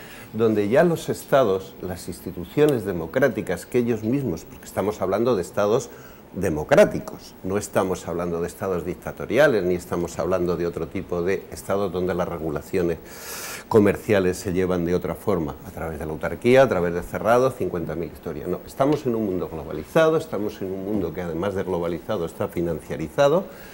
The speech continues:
donde ese poder del dinero en concreto exige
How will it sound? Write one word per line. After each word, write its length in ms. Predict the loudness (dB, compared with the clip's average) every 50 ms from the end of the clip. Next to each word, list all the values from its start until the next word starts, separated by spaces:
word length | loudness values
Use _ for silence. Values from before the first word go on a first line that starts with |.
| -18 -18 -20 -20 -8 -2
donde 280 | 0 2 2 2 2 0
ese 180 | 0 0 0
poder 340 | 2 2 4 4 4 4 2
del 400 | 2 4 4 6 6 4 4 2
dinero 320 | 2 4 4 4 4 4
en 80 | 4 2
concreto 640 | 2 0 -2 0 2 4 6 6 6 4 0 -2 -4 -6 -12 -16 -16 -16 -18 -18 -18 -16 -8 -6
exige 480 | -6 0 6 6 6 6 6 2 -6